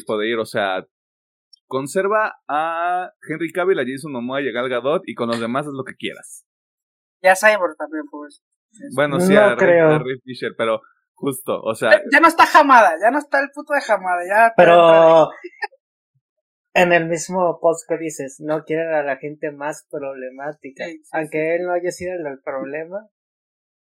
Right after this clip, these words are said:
Speaker 3: pues está la
Speaker 2: Pues sí.
Speaker 3: problemática.
Speaker 1: Mira, así como no mencionaron a Batfleck, tampoco nadie de D C
Speaker 2: Nadie.
Speaker 1: en un rato mencionó a Ray Fisher, güey.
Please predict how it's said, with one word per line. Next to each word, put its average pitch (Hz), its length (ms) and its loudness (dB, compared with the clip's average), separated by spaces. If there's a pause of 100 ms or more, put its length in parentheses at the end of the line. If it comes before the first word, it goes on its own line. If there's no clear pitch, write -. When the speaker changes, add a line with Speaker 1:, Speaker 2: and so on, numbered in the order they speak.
(240)
Speaker 3:
pues 131 140 -16
está 123 180 -14
la 139 100 -12
Speaker 2:
Pues 131 140 -10
sí. 120 40 -10 (100)
Speaker 3:
problemática. - 480 -18 (280)
Speaker 1:
Mira, 156 320 2
así 160 200 -2
como 226 180 -4
no 170 100 -4
mencionaron 156 500 -6
a 131 40 0
Batfleck, 120 400 -2
tampoco 131 560 -2
nadie 160 540 -4 (520)
de 113 200 -8
D 143 120 -2
C 156 120 -6
Speaker 2:
Nadie. 123 100 2
Speaker 1:
en 110 100 -4
un 127 80 -4
rato 156 300 -2
mencionó 123 400 -8
a 113 120 -6
Ray 104 160 -8
Fisher, 95 360 -16
güey. 78 140 -20